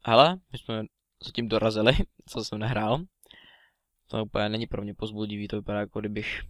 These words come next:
jim to kazil, ale nevadí. Každopádně my jsme vyhráli. To je hlavní. A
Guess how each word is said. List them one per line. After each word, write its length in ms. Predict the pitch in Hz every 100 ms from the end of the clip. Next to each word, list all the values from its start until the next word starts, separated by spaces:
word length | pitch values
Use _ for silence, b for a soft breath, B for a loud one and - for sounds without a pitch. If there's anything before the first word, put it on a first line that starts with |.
| -
jim 140 | 113
to 100 | 110
kazil, 440 | 113 117 - 147 151
ale 240 | 113 113 110
nevadí. 480 | 117 110 113 131 175 - _ B B B B
Každopádně 420 | - 131 170 175
my 60 | 170
jsme 140 | 185
vyhráli. 440 | 127 113 110 110 113 156 - _ _ _ _ _ _ _ _ - - _
To 120 | 117
je 120 | 131
hlavní. 500 | 147 117 107 107 104 - - _ b b b b b - -
A 600 | 117 113 113 110 110